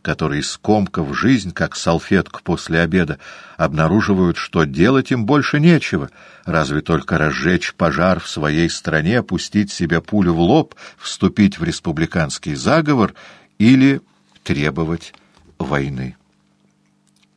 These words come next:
Ботани-Бэй, Ботаническая бухта, бухта в Австралии.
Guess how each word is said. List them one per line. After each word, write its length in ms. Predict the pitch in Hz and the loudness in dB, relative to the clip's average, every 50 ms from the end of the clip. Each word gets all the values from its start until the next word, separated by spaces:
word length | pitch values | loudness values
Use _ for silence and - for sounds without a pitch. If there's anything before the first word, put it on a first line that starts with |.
| _ _ _ _ _ _ _ _ _ - _ _ - | _ _ _ _ _ _ _ _ _ -20 _ _ -10
Ботани-Бэй, 760 | 80 90 92 - 104 101 95 98 90 80 90 92 98 110 117 - _ _ _ - _ _ _ _ _ _ _ _ - | -4 -4 -4 0 2 2 4 4 4 4 4 4 4 2 0 -2 _ _ _ -20 _ _ _ _ _ _ _ _ -6
Ботаническая 880 | - 175 - - - 90 90 90 82 - - - - - - 80 78 67 | -4 -4 -2 0 0 2 2 2 0 0 -6 -10 -8 -2 0 0 0 0
бухта, 420 | 69 80 82 - - - 104 101 | 0 -2 -2 -2 -4 -2 -2 -2
бухта 400 | 95 87 107 110 - - - 98 | 0 0 -2 -2 -2 -2 -2 0
в 60 | 95 | 0
Австралии. 720 | 101 95 - - - - 80 78 78 76 76 78 80 80 | 0 0 -2 -6 -8 -4 -2 0 0 0 0 -2 -2 -4